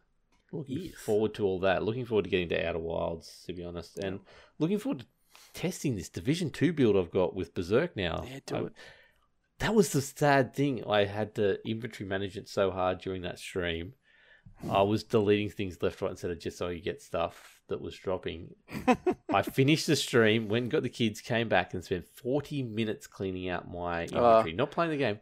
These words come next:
Speaker 3: no, yeah.
Speaker 1: just cleaning out my
Speaker 3: In-,
Speaker 1: inventory. And I'm
Speaker 3: inventory,
Speaker 1: like, "This
Speaker 3: inventory
Speaker 1: has gotta
Speaker 3: cleaning
Speaker 1: be"
Speaker 3: is, is a, is a real, is, is a real thing. Like, I, I, I've done that a couple of times where I reckon I've spent,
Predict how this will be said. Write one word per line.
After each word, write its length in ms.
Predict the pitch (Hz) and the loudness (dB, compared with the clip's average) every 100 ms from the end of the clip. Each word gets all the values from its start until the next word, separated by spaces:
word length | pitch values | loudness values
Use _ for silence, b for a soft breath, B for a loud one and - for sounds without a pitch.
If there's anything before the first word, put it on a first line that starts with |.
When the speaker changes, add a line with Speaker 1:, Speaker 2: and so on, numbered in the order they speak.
| - | 2
Speaker 3:
no, 120 | 131 | 6
yeah. 180 | 123 127 | 6 6
Speaker 1:
just 180 | 113 | 2
cleaning 360 | - 135 127 113 | -6 -4 -4 -2
out 140 | 110 | -4
my 120 | 98 98 | -4 2
Speaker 3:
In-, 200 | 156 156 | 4 4
Speaker 1:
inventory. 100 | 160 | 4
And 0 | |
I'm 60 | |
Speaker 3:
inventory, 340 | 160 160 156 123 | 4 2 2 2
Speaker 1:
like, 80 | |
"This 80 | - | 2
Speaker 3:
inventory 200 | 156 143 | 2 0
Speaker 1:
has 80 | 120 | -2
gotta 200 | - 120 | 0 2
Speaker 3:
cleaning 120 | - 113 | 2 -2
Speaker 1:
be" 20 | |
Speaker 3:
is, 120 | 107 107 | -4 -4
is 240 | - 113 113 | -4 -4 -4
a, 40 | |
is 180 | - 117 | -6 -6
a 60 | 123 | -4
real, 260 | 113 110 110 | -2 -2 0
is, 260 | 120 104 - | -2 -4 -8
is 160 | 135 113 | -6 -4
a 60 | |
real 160 | 110 110 | -4 -6
thing. 340 | - 98 - - | -6 -10 -10 -4
Like, 160 | 127 139 | 0 4
I, 140 | 127 | 4
I, 300 | - 135 135 | 6 6 6
I've 100 | 135 | 6
done 160 | 143 123 | 4 6
that 120 | 113 | 2
a 40 | |
couple 220 | - 117 | 0 -2
of 60 | 117 | -2
times 220 | 113 110 | -2 -2
where 100 | 120 | -2
I 40 | 113 | -2
reckon 200 | 113 113 | -2 -6
I've 100 | - | -6
spent, 360 | - 110 - | -4 -4 -6